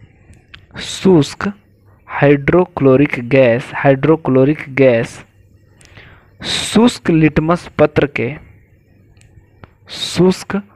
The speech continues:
लिटमस पत्र के रंग को, रंग को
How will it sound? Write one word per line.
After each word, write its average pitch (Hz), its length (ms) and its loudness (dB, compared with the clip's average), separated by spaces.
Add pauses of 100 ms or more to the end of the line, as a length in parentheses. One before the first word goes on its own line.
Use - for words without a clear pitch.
(380)
लिटमस 147 640 0 (100)
पत्र 139 300 0
के 117 280 -4 (920)
रंग 156 500 2
को, 135 320 -2 (1120)
रंग 143 360 2
को 131 380 -2